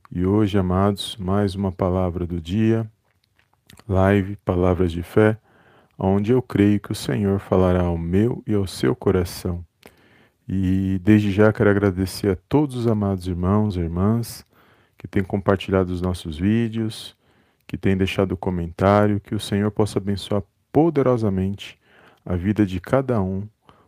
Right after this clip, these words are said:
no nome de Jesus. Amém? E aqui, amados, na carta de segunda Timóteo,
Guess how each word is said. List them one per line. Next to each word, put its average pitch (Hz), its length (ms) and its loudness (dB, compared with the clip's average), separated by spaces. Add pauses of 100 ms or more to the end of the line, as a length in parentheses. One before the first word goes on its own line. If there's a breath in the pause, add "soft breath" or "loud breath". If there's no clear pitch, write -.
(100 soft breath)
no 101 80 -2
nome 92 320 -2
de 90 160 -4
Jesus. 82 500 -4
Amém? 113 360 0 (760 loud breath)
E 92 400 0
aqui, 120 320 2
amados, 90 680 -2 (100)
na 90 400 -4
carta 95 340 -2
de 85 80 -12
segunda 98 400 -6
Timóteo, 95 800 -6